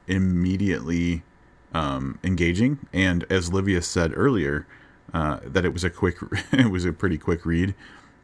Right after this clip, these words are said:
Um, I started reading this book around twelve thirty in the afternoon today, and I was done before six o'clock. Um, and that's not a qu-, it's not a straight read through. I did take some breaks here and there, so, um,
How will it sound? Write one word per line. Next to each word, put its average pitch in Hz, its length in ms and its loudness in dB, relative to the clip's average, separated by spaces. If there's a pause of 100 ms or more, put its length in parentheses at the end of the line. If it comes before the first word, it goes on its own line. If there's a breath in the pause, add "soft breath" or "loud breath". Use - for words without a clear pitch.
(120)
Um, 90 300 4
I 95 100 0
started 113 320 2
reading 95 220 2
this 87 200 -2
book 87 180 -4
around 82 240 -2
twelve 87 320 -2
thirty 92 420 2 (240)
in 95 100 0
the 90 100 4
afternoon 87 400 2
today, 113 260 0
and 98 100 0
I 87 60 0
was 82 140 -2
done 85 200 -2
before 80 300 -4
six - 240 -8
o'clock. - 380 -6 (600 loud breath)
Um, 80 400 -2
and 98 100 0
that's 98 160 0
not 98 180 2
a 82 60 -4
qu-, - 200 -2
it's 90 280 -4
not 95 140 2
a 85 40 -2
straight 87 280 -2
read 90 220 -2
through. 78 200 -4
I 80 40 -4
did 80 160 -6
take 80 160 -6
some 85 140 -4
breaks 78 260 -8
here 82 120 -4
and 82 100 -2
there, 80 160 -4
so, 76 320 -4 (520 loud breath)
um, 82 420 0